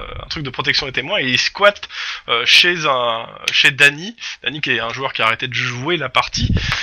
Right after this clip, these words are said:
Et il squatte parce que, euh, il s'est, il, comme il fait plus partie de protection des témoins, il a plus de, de chez lui.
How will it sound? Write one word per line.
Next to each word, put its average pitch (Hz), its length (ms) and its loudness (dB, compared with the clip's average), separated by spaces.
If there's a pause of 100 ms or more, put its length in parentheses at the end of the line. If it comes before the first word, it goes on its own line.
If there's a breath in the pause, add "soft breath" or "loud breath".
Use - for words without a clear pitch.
(720 loud breath)
Et 196 240 8
il 165 80 0
squatte 240 320 4
parce - 200 0
que, 214 100 -4
euh, 143 480 2
il 143 40 -2
s'est, 180 280 2
il, 170 320 0
comme 220 180 2
il 196 140 2
fait - 100 4
plus - 120 -2
partie 190 200 0
de 196 120 -2
protection 175 400 0
des 160 60 -2
témoins, 180 220 -4
il 233 80 -2
a 160 60 0
plus 254 240 -4
de, 196 260 0
de 185 100 -4
chez 220 160 6
lui. 180 240 -6